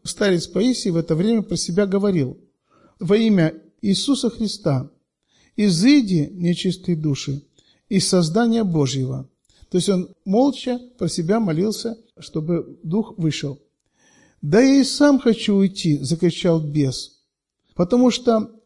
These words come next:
этот человек очень мучает меня. Ведь он без остановки толдычит молитвы.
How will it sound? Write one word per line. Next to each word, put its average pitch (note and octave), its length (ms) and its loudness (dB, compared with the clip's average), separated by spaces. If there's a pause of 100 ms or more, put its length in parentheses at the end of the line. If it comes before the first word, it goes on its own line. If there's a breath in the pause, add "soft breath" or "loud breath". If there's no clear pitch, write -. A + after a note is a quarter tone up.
этот A3+ 320 2
человек A#3+ 520 2 (680)
очень C4+ 340 4
мучает D4 540 4
меня. C#3 420 0 (880)
Ведь F#3+ 260 0
он C4 300 6
без F#3 200 2
остановки F#3 960 2 (440)
толдычит F#3 640 2
молитвы. E3+ 580 -2